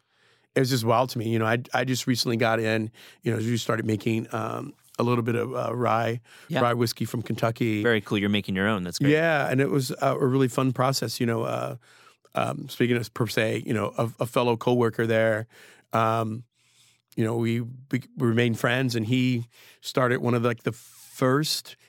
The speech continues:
Speaker 1: kind of whiskey forward restaurants in America,
Speaker 2: Mm.
Speaker 1: which happened to be in Brooklyn.
Speaker 2: Oh.
Speaker 1: Uh, it was called Char Number Four.
Speaker 2: Of course, Smith
Speaker 1: Yep,
Speaker 2: Street. I
Speaker 1: yep.
Speaker 2: was like, "This
Speaker 1: Yep.
Speaker 2: has to be Char Four."
Speaker 1: Yeah, yeah, yeah, yeah. R I P Char Four. It was the best.
Speaker 2: Yeah, it really was.
Speaker 1: Um,
Speaker 2: And, and you could get, like, um,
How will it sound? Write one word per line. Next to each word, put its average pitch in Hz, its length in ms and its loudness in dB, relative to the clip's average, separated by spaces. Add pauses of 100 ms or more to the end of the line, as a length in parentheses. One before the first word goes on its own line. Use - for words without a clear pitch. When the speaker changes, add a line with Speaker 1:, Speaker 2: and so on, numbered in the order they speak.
Speaker 1:
kind 143 160 0
of 120 100 0
whiskey 143 580 0
forward 147 420 0
restaurants 147 560 -2
in 147 140 -2
America, 143 500 0
Speaker 2:
Mm. 202 240 2
Speaker 1:
which 113 120 0
happened 123 280 0
to 127 80 0
be 123 80 2
in 117 100 2
Brooklyn. 143 440 -2 (260)
Speaker 2:
Oh. 143 160 -2 (100)
Speaker 1:
Uh, 120 320 2 (120)
it - 20 -4
was 120 140 -6
called 117 200 0
Char 123 240 -2
Number 120 200 0
Four. 120 280 2
Speaker 2:
Of 143 80 0
course, 151 220 2
Smith 156 260 -2
Speaker 1:
Yep, 135 100 4
Speaker 2:
Street. 107 300 -2
I - 40 0
Speaker 1:
yep. 131 80 2
Speaker 2:
was 147 80 -2
like, 117 180 0
"This 120 140 -4
Speaker 1:
Yep. 135 80 4
Speaker 2:
has 117 100 -2
to - 80 -10
be 113 60 -6
Char 117 200 -2
Four." - 220 -2
Speaker 1:
Yeah, 156 120 4
yeah, 175 240 2
yeah, 156 280 2
yeah. 139 340 0 (140)
R 135 160 0
I 135 80 2
P 135 240 -2
Char 135 240 0
Four. 151 300 0
It - 20 -2
was 135 140 -4
the 131 60 -4
best. 151 360 0
Speaker 2:
Yeah, 104 240 2
it 101 40 2
really 120 260 2
was. - 100 2 (300)
Speaker 1:
Um, 107 60 0
Speaker 2:
And, 107 100 0
and 135 180 0
you 139 80 0
could 131 200 -2
get, 135 200 2
like, 113 340 0
um, 95 460 -2